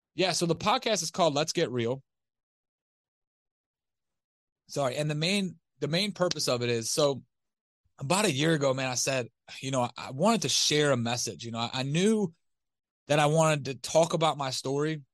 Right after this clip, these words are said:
because I believed God was all over this story. And I used to love, like, when I first got sober, I would listen to podcasts all the time. You know, I would hear people that got out of prison that I could relate to, and I would almost find hope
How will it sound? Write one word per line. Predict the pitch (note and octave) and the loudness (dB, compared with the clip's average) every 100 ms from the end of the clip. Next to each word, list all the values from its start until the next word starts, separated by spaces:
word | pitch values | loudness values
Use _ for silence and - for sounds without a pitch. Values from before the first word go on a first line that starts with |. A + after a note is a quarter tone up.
| _ _ _ _ _ _ _ | _ _ _ _ _ _ _
because | C#3+ D3 D3 | 2 4 4
I | |
believed | C#3 C3+ C#3+ D#3+ C#3 | 2 0 0 0 0
God | C3+ C#3 D3 | 2 2 2
was | C3+ | 2
all | C#3+ | 2
over | C#3 C#3 | 2 0
this | C3+ B2 | -4 -4
story. | - C#3 C3+ C#3 | -4 -4 -2 -4
And | B2 | -6
I | B2+ E3 | -4 0
used | A#3 G3+ | 2 2
to | D#3 | 0
love, | C#3 D3 D3+ C3 | 4 6 6 4
like, | B2+ | -2
when | C#3 | -2
I | D#3+ | -4
first | F3 D#3+ | -4 -4
got | C#3+ C3+ | -4 -4
sober, | - D3+ C3+ | 0 2 2
I | F#3 | 0
would | C#3 | 0
listen | B2+ F#3+ - | 2 2 0
to | A2+ | -6
podcasts | G#2 G#2 - - G2 - | -8 -10 -10 -10 -10 -6
all | C#3 | -6
the | A#2+ | -6
time. | D3+ E3 F#2 _ _ _ _ _ - | -4 -4 -6 _ _ _ _ _ -8
You | C3 | 0
know, | |
I | C3 | 2
would | B2+ | 4
hear | B2 E3 E3+ | 2 0 0
people | F3 E3+ E3 E3 D#3+ - _ _ _ | 0 0 2 4 2 -2 _ _ _
that | C#3 C3+ - | 0 0 0
got | - D#3+ | -4 0
out | E3 D#3 | 2 0
of | D3+ | 0
prison | E3+ E3 D#3+ D3 | 2 2 2 0
that | C3+ | 0
I | C#3+ | 0
could | E3 C3+ | -2 -2
relate | B2 C3 A3 - | -2 0 0 0
to, | D#3+ C#3+ C3 B2 _ _ - | 0 0 0 -4 _ _ -8
and | C#3 | -2
I | F3+ | 2
would | G3+ | 2
almost | F#3+ F3 - | 2 0 -2
find | D3 C3 A#2 | -4 -4 -6
hope | - - F3 D3 | -8 2 4 4